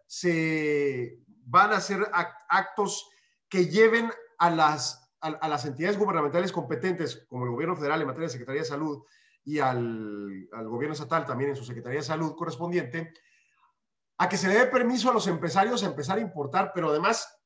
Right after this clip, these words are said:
con, con, con todos los permisos administrativos correspondientes, la, la, la facilidad correspondiente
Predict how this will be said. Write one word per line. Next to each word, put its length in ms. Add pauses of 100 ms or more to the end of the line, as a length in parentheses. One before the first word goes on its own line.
con, 300 (300)
con, 200
con 200
todos 160
los 100
permisos 460
administrativos 600
correspondientes, 800
la, 160
la, 200
la 180
facilidad 680
correspondiente 760